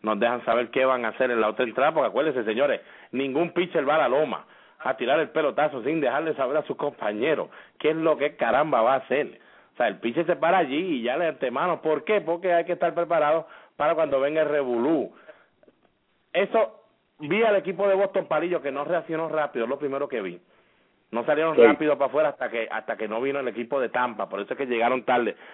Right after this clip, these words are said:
Speaker 1: Así que me deja saber que es posible, Palillo, que John Lackey no
Speaker 2: Que
Speaker 1: se
Speaker 2: no
Speaker 1: la tiró a
Speaker 2: sabían
Speaker 1: él.
Speaker 2: qué iba a pasar.
Speaker 1: Pues es posible que no se la tiró a él, y si se la tiró a él, solamente él lo sabía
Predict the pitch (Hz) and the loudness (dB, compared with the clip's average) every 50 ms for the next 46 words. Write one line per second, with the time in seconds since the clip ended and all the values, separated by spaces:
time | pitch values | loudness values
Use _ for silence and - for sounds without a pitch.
0 | - - - - 143 160 151 135 127 123 131 151 165 - - 165 147 147 160 170 | -20 -10 -6 -4 -2 -2 -2 0 0 0 0 0 0 0 0 2 2 2 2 0
1 | 160 - - - - _ _ - 127 123 - - 170 147 - - - 135 180 220 | -2 -4 -8 -16 -20 _ _ -6 -6 -4 -2 -2 -2 -2 -2 -4 -4 -2 -2 0
2 | 202 156 113 101 101 120 175 202 160 98 - - - - - - - - 135 123 | 0 0 -2 -2 -2 -2 -2 -2 -4 -6 -8 -12 -20 -20 -20 -10 -6 -4 -4 -2
3 | 120 151 175 170 165 175 196 190 190 180 180 165 - - - 151 175 175 180 - | -2 -2 0 2 2 2 0 0 0 0 0 2 4 4 4 4 4 4 4 4
4 | - 262 254 - - - 120 113 113 113 110 101 - - - - _ _ - _ | 4 4 2 0 0 0 0 0 0 0 0 -2 -6 -8 -14 -20 _ _ -8 _
5 | 127 123 120 - - 180 170 - - 170 196 226 233 220 202 185 190 185 190 196 | -2 -2 -2 0 -2 -2 -2 0 0 0 0 2 0 0 0 0 0 0 2 2
6 | 190 190 180 190 185 190 190 190 226 240 220 165 170 151 160 156 147 139 127 143 | 2 2 2 2 4 4 4 4 2 0 -2 -2 -2 0 0 0 0 0 0 2
7 | 147 180 208 220 196 - 196 185 185 185 196 190 170 190 180 180 190 190 175 - | 2 4 4 2 2 0 0 0 0 0 -2 -2 0 0 0 2 2 0 -2 0
8 | 160 151 143 165 180 165 123 101 | -2 -2 0 0 0 0 0 -2